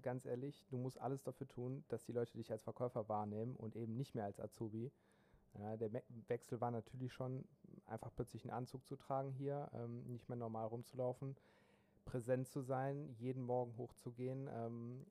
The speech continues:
von unserem Gebrauchtwagen-Pavillon aus, äh, alle zu begrüßen, äh,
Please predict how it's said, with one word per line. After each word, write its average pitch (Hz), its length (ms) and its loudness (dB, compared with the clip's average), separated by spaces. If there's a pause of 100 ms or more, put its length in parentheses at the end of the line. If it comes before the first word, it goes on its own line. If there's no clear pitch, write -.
(120)
von 131 160 -2
unserem 120 240 -2
Gebrauchtwagen-Pavillon 120 1040 0
aus, 127 380 -6
äh, - 300 -8
alle 123 220 -2
zu 139 140 -8
begrüßen, 131 680 -2
äh, 117 200 -4